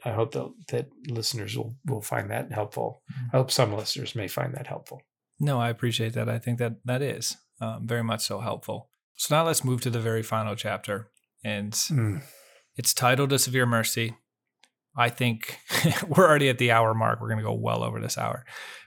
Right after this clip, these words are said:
Speaker 2: because I, there's just so much in this that's incredible. Um, this is about four months, he says, after Davy's death. So he's now gone through the illumination of the past for the, the last few months. And he's wrote, written some letters to Lewis.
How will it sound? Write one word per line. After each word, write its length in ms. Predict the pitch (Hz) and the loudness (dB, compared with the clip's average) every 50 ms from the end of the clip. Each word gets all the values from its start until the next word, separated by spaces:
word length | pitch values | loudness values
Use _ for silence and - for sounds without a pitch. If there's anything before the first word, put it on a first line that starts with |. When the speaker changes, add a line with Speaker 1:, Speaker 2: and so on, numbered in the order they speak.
| _ | _
Speaker 2:
because 480 | - 110 113 120 113 110 107 - - - - _ _ _ _ _ _ _ | -6 -4 -2 -2 -2 0 0 0 0 -2 -4 _ _ _ _ _ _ _
I, 420 | - - - - - - - - - - - 147 - - 139 135 123 117 - - - - 156 165 160 160 165 | -6 -6 -4 -2 -4 -4 -4 -6 -10 -10 -10 -10 -10 -12 -14 -16 -18 -18 -16 -16 -16 -14 -16 -16 -16 -12 -8
there's 200 | 151 151 139 127 | -6 -6 -4 -2
just 180 | 127 123 - - | 0 2 4 4
so 140 | - 127 120 | 4 4 4
much 260 | 117 110 104 - - | 2 2 0 0 -2
in 100 | 113 110 | -2 -2
this 140 | 110 107 - | -2 -2 -2
that's 200 | 110 107 - - | -2 -4 -4 -4
incredible. 500 | 110 - 110 110 110 107 107 107 - _ _ - - | -2 0 0 0 0 0 -2 -4 -6 _ _ -6 -4
Um, 440 | 107 107 107 104 101 104 110 120 - _ _ _ _ _ _ _ _ _ - | -2 -2 -2 -2 -4 -6 -8 -10 -12 _ _ _ _ _ _ _ _ _ 2
this 120 | - 151 | 4 4
is 60 | 156 175 | 6 8
about 200 | 202 214 160 - | 8 8 8 8
four 220 | - - 156 151 | 6 6 6 8
months, 280 | 139 127 120 113 110 - | 8 6 6 4 4 0
he 60 | 120 | 0
says, 260 | 113 - - 113 110 | 0 0 0 0 0
after 260 | 117 110 110 - - 117 | 0 -2 -2 -2 -4 -6
Davy's 320 | 113 113 - - 120 - | -4 -4 -6 -6 -6 -6
death. 300 | - - - - - - - | -6 -6 -8 -8 -10 -14 -12
So 160 | - - - | -8 -4 0
he's 200 | 120 143 170 160 | 2 4 4 6
now 160 | 165 160 156 147 | 6 6 6 6
gone 200 | 147 147 139 127 | 4 2 2 2
through 120 | 131 131 | 0 0
the 60 | 127 120 | 0 0
illumination 480 | 117 117 117 117 113 110 107 - - | 0 0 -2 -2 -2 -2 -4 -4 -4
of 80 | 110 110 | -6 -6
the 80 | 110 | -6
past 500 | 107 110 110 104 104 107 107 - - - | -4 -4 -2 -2 -2 -4 -4 -6 -8 -10
for 280 | - - - 117 117 107 110 | -12 -8 -8 -6 -6 -6 -8
the, 200 | 110 113 110 131 _ _ - 151 123 | -10 -10 -12 -12 _ _ -18 -14 -12
the 240 | 113 85 101 104 98 | -10 -8 -8 -8 -8
last 320 | 95 104 104 104 - - | -8 -6 -6 -6 -6 -6
few 100 | - 113 110 | -6 -6 -4
months. 380 | 113 - - 113 - - - _ _ _ - - - - - - - - _ _ _ _ _ _ _ _ _ _ | -4 -4 -4 -4 -4 -4 -6 _ _ _ -20 -20 -20 -20 -20 -20 -20 -20 _ _ _ _ _ _ _ _ _ _
And 80 | - 170 | 4 6
he's 180 | 156 143 127 135 | 6 6 6 4
wrote, 480 | 135 135 147 147 156 165 151 - - - | 8 10 10 10 10 8 4 2 2 2
written 220 | 139 139 156 160 | 2 2 2 2
some 140 | 127 - 143 | 2 2 4
letters 340 | 131 123 123 117 117 123 120 | 4 4 6 6 4 2 2
to 80 | - 127 | 2 2
Lewis. 420 | 120 117 113 117 131 147 - - | 2 2 2 2 0 0 -2 -4